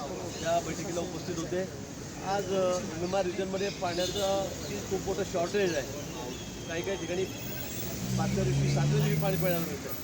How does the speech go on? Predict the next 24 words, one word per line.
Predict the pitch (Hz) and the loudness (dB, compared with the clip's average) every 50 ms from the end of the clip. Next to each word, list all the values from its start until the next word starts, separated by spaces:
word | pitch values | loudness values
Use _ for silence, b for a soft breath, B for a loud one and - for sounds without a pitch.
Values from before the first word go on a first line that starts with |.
| - - - - - - - - - | -10 -10 -10 -10 -8 -4 -2 0 0
लोकसंख्या | 175 190 185 - 202 185 - 208 196 | 0 0 0 0 0 0 2 2 2
वाढते, | 196 190 180 180 - 202 202 196 | 4 2 2 2 2 2 4 4
इमारती | 185 170 170 175 175 - 190 208 | 4 4 2 2 0 2 2 2
वाढतायत, | 190 190 180 170 - - 196 196 196 196 196 - - - - - - - - - - - - - | 4 4 2 2 2 2 4 4 4 2 0 -2 -6 -6 -6 -6 -6 -6 -6 -6 -6 -4 -2 0
पण | 202 214 208 | 0 0 0
पाणी | 202 190 196 185 185 196 214 240 226 208 165 180 - - - - - - - - - - - - - - - - - - - - - | 0 0 0 2 2 2 2 2 2 2 0 0 -4 -8 -8 -8 -8 -8 -8 -8 -8 -8 -8 -8 -8 -8 -8 -8 -8 -8 -8 -6 -4
हे | 170 190 | -2 -2
त्यांना | 196 226 214 214 214 | -2 -2 -2 0 0
आम्हाला | 202 196 202 196 | 2 2 2 4
देता | 180 180 175 185 185 | 4 2 2 2 2
येत | 170 165 - - | 0 0 0 0
नाही, | 180 185 202 214 208 | 0 0 2 2 2
ही | 180 | 2
वस्तुस्थिती | 180 175 165 - - 202 - - 202 - 202 202 | 0 0 -2 -2 -4 -4 -4 -4 -4 0 2 2
आहे. | 202 202 214 226 208 175 175 165 - 202 - | 4 4 2 0 -2 -6 -6 -6 -6 -6 -4
गेल्या | - 180 196 185 | -2 0 2 2
अनेक | 180 185 220 233 226 | 2 2 2 0 0
वर्षापासून | 247 226 185 226 240 226 214 226 208 202 - 214 185 165 147 - - - - - 214 | 0 -2 0 0 0 2 2 2 0 2 2 2 2 2 0 -2 -4 -6 -4 -4 0
काही | 196 175 196 | 2 2 2
प्रकल्प | 190 - - 165 - 175 170 - - 202 | 2 0 0 -2 -2 -2 -2 -2 0 0
या | 196 196 196 190 | 2 2 2 2
ठिकाणी | 185 - 180 165 180 170 170 196 220 262 - - - - - - - - - - - - | 0 -2 -4 -4 -4 -2 0 0 0 -2 -4 -10 -10 -10 -10 -10 -10 -10 -10 -10 -4 0
पेंडिंग | - 196 202 196 214 214 190 | 0 2 4 4 4 4 4
आहेत. | 175 147 | 4 2